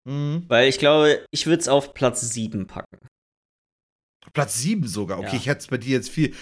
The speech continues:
Speaker 1: Du hast
Speaker 2: Nee,
Speaker 1: dann immer
Speaker 2: das
Speaker 1: noch
Speaker 2: Spiel
Speaker 1: dieses
Speaker 2: ist auch
Speaker 1: Argument vom
Speaker 2: ewig,
Speaker 1: nächsten
Speaker 2: das ist
Speaker 1: Jahr.
Speaker 2: auch so hammerlange
Speaker 1: Ja.
Speaker 2: hin, noch bis das Spiel draußen ist. Und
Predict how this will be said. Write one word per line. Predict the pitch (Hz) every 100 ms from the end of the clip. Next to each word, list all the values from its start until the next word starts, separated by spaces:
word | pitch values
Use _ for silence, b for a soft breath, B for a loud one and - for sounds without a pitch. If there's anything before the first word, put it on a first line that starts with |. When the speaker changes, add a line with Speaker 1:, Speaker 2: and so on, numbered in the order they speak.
| B
Speaker 1:
Du | 151
hast | 156
Speaker 2:
Nee, | 139
Speaker 1:
dann | 208
immer | 233
Speaker 2:
das | 180
Speaker 1:
noch | 170
Speaker 2:
Spiel | 233
Speaker 1:
dieses | -
Speaker 2:
ist | -
auch |
Speaker 1:
Argument | 160 147 156
vom | 165
Speaker 2:
ewig, | 143
Speaker 1:
nächsten | 151 156
Speaker 2:
das |
ist | 135
Speaker 1:
Jahr. | 113 113
Speaker 2:
auch | 180 202
so | - 156 147
hammerlange | 156 156 160 156
Speaker 1:
Ja. | 123
Speaker 2:
hin, | 170
noch | 160 -
bis | 143
das | 135
Spiel | - 139
draußen | 120 135 -
ist. | 101 104 113
Und | 113